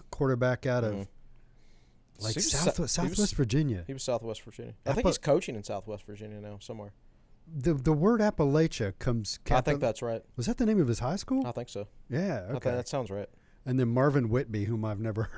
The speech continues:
Speaker 1: heard of. That doesn't ring
Speaker 2: I
Speaker 1: a
Speaker 2: don't
Speaker 1: bell.
Speaker 2: know.
Speaker 1: So that's fourteen guys who didn't make the jump.
Speaker 2: Marvin Whitby's probably watching the podcast and you just laughed at him.
Speaker 1: Now, I will tell you, I don't mean to laugh at Marvin. I will tell you, though, a lot of names we just reeled off.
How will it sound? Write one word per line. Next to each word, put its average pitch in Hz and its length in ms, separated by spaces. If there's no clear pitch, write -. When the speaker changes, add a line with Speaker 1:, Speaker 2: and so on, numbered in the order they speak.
Speaker 1:
heard 127 200
of. 135 100
That 101 220
doesn't 107 240
ring 101 140
Speaker 2:
I 95 40
Speaker 1:
a - 40
Speaker 2:
don't - 100
Speaker 1:
bell. 92 100
Speaker 2:
know. 90 60
Speaker 1:
So 185 160
that's 262 140
fourteen 247 420
guys 240 340
who 143 100
didn't 170 220
make 180 200
the 170 60
jump. 147 340
Speaker 2:
Marvin 139 340
Whitby's 113 260
probably 107 280
watching 107 280
the 101 60
podcast 104 580
and 98 80
you 82 80
just 85 140
laughed 90 280
at - 140
him. 107 80
Speaker 1:
Now, 135 300
I - 20
will 147 260
tell 135 280
you, 101 160
I 107 60
don't 120 120
mean 120 120
to 113 60
laugh 110 280
at 101 80
Marvin. 92 320
I 120 60
will 139 220
tell 156 180
you, 147 120
though, 113 160
a - 20
lot 117 180
of 143 60
names 139 320
we 135 120
just 131 180
reeled 135 300
off. 143 320